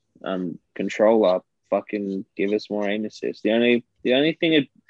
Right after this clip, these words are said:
I think people who benefits really from playing on the Switch is people who use pro controllers.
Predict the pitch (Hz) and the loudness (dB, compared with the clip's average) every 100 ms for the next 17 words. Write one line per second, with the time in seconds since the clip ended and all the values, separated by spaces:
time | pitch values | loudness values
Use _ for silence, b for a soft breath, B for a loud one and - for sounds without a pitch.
0 | b b - 262 277 214 180 139 123 120 | b b -6 0 2 4 4 4 2 2
1 | 127 - 113 - - - _ _ _ _ | 2 0 -4 -4 -16 -20 _ _ _ _
2 | _ _ 92 113 117 117 113 104 - 113 | _ _ -12 -4 2 2 2 0 -6 -10
3 | 107 - 110 104 107 - 104 107 - 110 | -8 -6 -4 -4 -6 -6 -6 -6 -6 0
4 | 98 - - - _ _ - 107 101 107 | 0 0 -6 -14 _ _ -4 0 0 -2
5 | - 101 104 107 104 104 98 98 - 95 | -2 -2 -2 -2 -2 0 -2 -4 -6 -6
6 | 90 90 - 64 - - | -6 -8 -6 -6 -6 -14